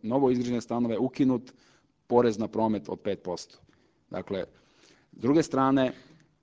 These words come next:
š-, što se tiče novo izgrađenih stanova, oni koji grade stanove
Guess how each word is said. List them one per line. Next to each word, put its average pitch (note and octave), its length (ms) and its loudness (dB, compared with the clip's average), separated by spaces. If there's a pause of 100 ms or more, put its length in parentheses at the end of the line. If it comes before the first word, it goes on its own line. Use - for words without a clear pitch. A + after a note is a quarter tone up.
š-, - 120 -16 (100)
što C#3 220 0
se C#3 100 -4
tiče C#3 260 -2
novo C3 180 2
izgrađenih B2+ 340 -2
stanova, B2 320 0
oni B2+ 240 0
koji C3 180 0
grade B2+ 260 2
stanove A#2+ 580 2